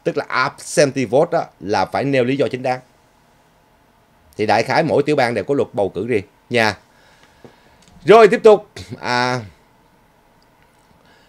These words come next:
ông Kennedy hình như ổng không ủng hộ cấm TikTok hả chú? Cả tôi cũng không ủng hộ. Chứ đừng nói tới ổng. Và ông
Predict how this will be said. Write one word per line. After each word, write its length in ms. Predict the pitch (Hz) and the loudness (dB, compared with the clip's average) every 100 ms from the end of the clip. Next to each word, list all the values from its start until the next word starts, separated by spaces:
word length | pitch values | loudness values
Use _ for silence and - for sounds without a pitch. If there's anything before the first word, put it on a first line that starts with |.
| _ - | _ 2
ông 220 | 180 185 | 2 4
Kennedy 460 | 190 185 185 180 | 2 4 4 4
hình 160 | 151 147 | 4 2
như 120 | 160 | 0
ổng 280 | 170 - 175 | 0 -2 -6
không 280 | - 160 165 | 0 0 0
ủng 260 | - 147 | -6 -6
hộ 220 | 160 104 113 | -2 -2 -4
cấm 160 | 139 151 - | -6 -6 -4
TikTok 300 | 196 190 175 | -2 0 -2
hả 80 | 117 | -4
chú? 280 | 123 147 - - | -4 -6 -4 0
Cả 260 | 117 151 185 | 2 2 4
tôi 180 | 190 185 | 6 6
cũng 120 | 180 | 0
không 160 | 190 | -6
ủng 160 | 165 170 | -4 -6
hộ. 240 | 156 120 - _ _ _ _ _ _ _ _ _ _ _ _ _ _ | -4 -6 -8 _ _ _ _ _ _ _ _ _ _ _ _ _ _
Chứ 100 | - | 0
đừng 160 | 175 131 | 2 2
nói 140 | 139 165 | 0 -2
tới 80 | 127 | -2
ổng. 180 | 117 165 _ _ - - _ | -4 -6 _ _ -20 -20 _
Và 160 | 104 123 | -10 -6
ông 220 | - 170 | -4 -6